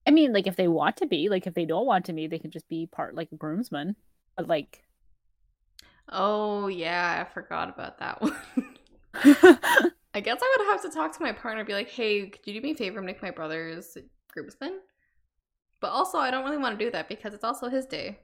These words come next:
Speaker 2: and he should get to choose who he wants.
Speaker 1: Yeah, but, I mean, I assume in this example using Nick, he will probably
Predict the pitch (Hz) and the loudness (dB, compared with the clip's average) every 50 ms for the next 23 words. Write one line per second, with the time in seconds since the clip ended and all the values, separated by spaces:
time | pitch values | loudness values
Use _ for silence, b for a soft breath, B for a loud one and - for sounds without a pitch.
0 | _ - 170 170 165 165 - - _ _ _ _ _ _ _ _ _ _ _ _ | _ -12 -12 -10 -10 -12 -16 -18 _ _ _ _ _ _ _ _ _ _ _ _
1 | _ _ _ _ _ _ _ _ _ - 196 202 - 208 208 - 190 - 214 208 | _ _ _ _ _ _ _ _ _ -14 -14 -14 -14 -14 -12 -12 -12 -12 -14 -14
2 | - - 202 202 - - 214 208 226 214 196 180 170 180 190 - - - _ _ | -14 -14 -14 -12 -12 -12 -12 -10 -10 -10 -10 -10 -10 -12 -14 -18 -20 -20 _ _
3 | _ _ _ _ _ _ _ _ _ _ _ _ _ _ _ _ _ _ _ _ | _ _ _ _ _ _ _ _ _ _ _ _ _ _ _ _ _ _ _ _
4 | _ _ _ _ _ _ _ _ _ _ _ _ _ _ - 330 359 359 349 330 | _ _ _ _ _ _ _ _ _ _ _ _ _ _ 0 2 2 2 2 -2
5 | 320 - 311 294 277 226 233 254 269 254 247 233 208 - _ - - 202 214 202 | -2 -2 -2 -2 0 0 0 0 0 0 -2 -4 -6 -6 _ -10 -6 -6 -6 -6
6 | - - 202 190 190 190 180 196 208 202 - - 220 240 226 214 208 208 - 214 | -4 -4 -4 -2 -2 -4 -6 -8 -10 -12 -10 -6 -4 -4 -2 -2 -4 -4 -6 -8
7 | 196 - 165 - - - 185 180 180 175 180 196 196 185 156 143 185 - - - | -8 -6 -8 -8 -6 -4 -2 -2 -2 -2 -4 -6 -6 -6 -4 -6 -6 -8 -10 -18
8 | _ _ _ _ _ - 175 175 175 175 175 175 175 175 170 - - 175 165 165 | _ _ _ _ _ -8 -6 -6 -4 -4 -4 -4 -6 -6 -8 -8 -8 -6 -6 -4
9 | 165 160 170 - - 156 156 160 165 185 | -4 -6 -6 -6 -4 -4 -4 -4 -6 -8